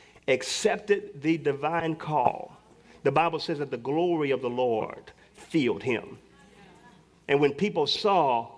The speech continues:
Moses, they were literally afraid of him in such fear. You know why?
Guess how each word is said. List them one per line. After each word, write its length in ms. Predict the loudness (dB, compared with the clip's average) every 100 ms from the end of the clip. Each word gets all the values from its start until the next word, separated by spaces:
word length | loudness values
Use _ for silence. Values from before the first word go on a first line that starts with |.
| -6
Moses, 640 | 2 2 2 -4 -6 -8 -20 -20 -4
they 180 | 0 0
were 200 | 0 -4
literally 1000 | -4 -6 -6 -6 -4 -4 -4 -6 -8 -8
afraid 480 | -12 -10 -2 2 2
of 140 | -2 -4
him 400 | -4 -4 -8 -16 -20 -20 -20 -20 -20 -20 -20 0
in 160 | 0
such 320 | 2 0 0 -2
fear. 500 | -6 0 2 2 2
You 200 | 2 4
know 100 | 4
why? 480 | 4 4 2 0